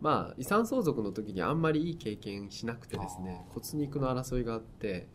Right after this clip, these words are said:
Speaker 1: まあ、あんまりいい思いをしなかったので、お金って人を争わせるものだと。
Speaker 2: うん。
Speaker 1: そこがすごくあったのと、あとはそれをなんか、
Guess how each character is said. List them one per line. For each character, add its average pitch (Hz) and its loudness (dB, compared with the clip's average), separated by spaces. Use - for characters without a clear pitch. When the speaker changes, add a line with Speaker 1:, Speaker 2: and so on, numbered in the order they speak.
Speaker 1:
ま 110 2
あ、 - 6
あ 131 4
ん 139 2
ま 135 4
り 123 -2
い 143 4
い 127 6
思 95 2
い 92 -2
を 87 -6
し - -6
な 107 -2
か 113 -2
っ 101 -6
た 92 -8
の 92 -4
で、 95 -4
お 101 -6
金 185 2
っ 202 -2
て 202 -8
人 - 0
を 120 6
争 165 2
わ 160 4
せ 160 0
る 110 0
も 87 -6
の 87 -6
だ 82 -8
と。 - -16
Speaker 2:
う 101 -16
ん。 - -14
Speaker 1:
そ - -14
こ 185 0
が 175 4
す 170 -2
ご 151 2
く 139 -4
あ 90 0
っ 95 -4
た - -12
の - -10
と、 113 -2
あ - -6
と 117 0
は 92 -2
そ - -8
れ 180 0
を 196 2
な 180 4
ん 175 0
か、 95 -2